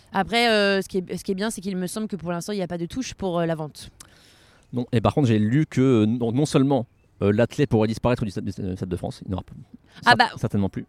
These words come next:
Speaker 1: alors moi, effectivement, c'est, c'est, c'est ce que j'ai vu, c'est que même si là, ils font les, ils, ils, ils font les pistes, mais après, de toute façon, elles sont détruites. Effectivement, normalement, l'athlète ne reviendra pas, euh,
Speaker 2: Et j'ai
Speaker 1: au
Speaker 2: même
Speaker 1: stade.
Speaker 2: lu que la F F R, donc le, la Fédération de rugby, euh, pensait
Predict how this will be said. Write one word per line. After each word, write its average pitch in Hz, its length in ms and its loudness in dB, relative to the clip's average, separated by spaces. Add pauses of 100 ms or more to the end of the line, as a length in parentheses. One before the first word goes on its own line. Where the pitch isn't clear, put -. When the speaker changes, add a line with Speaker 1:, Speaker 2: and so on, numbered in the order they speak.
Speaker 1:
alors 220 320 4
moi, 262 140 0
effectivement, 330 400 -4
c'est, 311 100 -6
c'est, 214 160 -8
c'est 196 140 -6
ce - 40 -10
que 226 120 -4
j'ai 214 160 -2
vu, 302 160 -2
c'est 220 100 -8
que 214 80 -4
même 214 260 -2
si - 160 -8
là, 233 140 0
ils 240 80 2
font - 140 -6
les, 190 160 0
ils, 190 260 -4
ils, 180 180 -8
ils 185 120 -8
font 190 100 -6
les 185 160 -4
pistes, 294 240 -4
mais 208 80 -4
après, 180 200 -6
de 226 40 -6
toute 208 80 -4
façon, 220 160 -6
elles 202 100 -2
sont 190 180 -6
détruites. 180 400 -4
Effectivement, 190 380 -8
normalement, 196 300 -4
l'athlète 226 340 -4
ne 208 80 0
reviendra 170 320 -6
pas, 202 200 -2
euh, 170 420 -4
Speaker 2:
Et 104 120 -2
j'ai 104 100 2
Speaker 1:
au - 20 2
Speaker 2:
même 104 120 4
Speaker 1:
stade. 104 160 2
Speaker 2:
lu 139 60 0
que 110 120 2
la 101 180 4
F 117 240 0
F - 100 -6
R, 113 120 2
donc 98 140 0
le, 95 280 4
la 90 100 0
Fédération 101 360 -2
de 95 120 -4
rugby, 98 380 0
euh, 92 260 2
pensait 113 440 -2